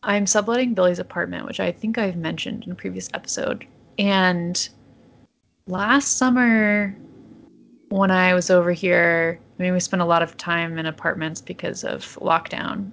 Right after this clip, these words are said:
And there's this bird, um, that makes a lot of noise at night called a nighthawk. And I was just, was like, "Aw, what a nice bird. Oh, it's a, it's a night owl,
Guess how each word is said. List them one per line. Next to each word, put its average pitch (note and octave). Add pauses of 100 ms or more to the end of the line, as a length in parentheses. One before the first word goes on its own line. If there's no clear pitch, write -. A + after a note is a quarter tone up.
(160)
And F3 (840)
there's E4+
this G4+
bird, F#3+ (760)
um, F3+ (480)
that F#3+ (420)
makes G3
a A3
lot A3
of F#3+
noise F3
at F#3
night F#3+
called F#3
a E3+
nighthawk. F3+ (340)
And F3+ (560)
I C#4+
was D#4+
just, D4
was D4
like, D4+
"Aw, A#3+
what D4+
a D4+
nice D4+
bird. B3+
Oh, C4+
it's B3
a, A#3+
it's A3
a C4
night C#4
owl, F3+